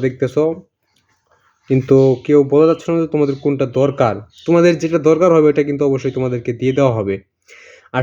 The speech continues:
সকলের প্রতি আমার সালাম, আসসালামু আলাইকুম। তো সকলে সালামের জবাবটা অবশ্যই দিয়ে নেবে।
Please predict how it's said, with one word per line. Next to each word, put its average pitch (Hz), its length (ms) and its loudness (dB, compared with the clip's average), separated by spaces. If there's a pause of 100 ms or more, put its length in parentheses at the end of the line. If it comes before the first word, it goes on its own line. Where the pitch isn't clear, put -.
সকলের 160 340 2
প্রতি 175 220 -4
আমার 170 180 0
সালাম, 175 260 0
আসসালামু 147 440 0 (160)
আলাইকুম। 147 480 0 (140)
তো 151 40 -2 (100)
সকলে 139 280 -2
সালামের 135 300 -4
জবাবটা 131 320 -2
অবশ্যই 131 320 0
দিয়ে 127 160 4
নেবে। 139 140 -2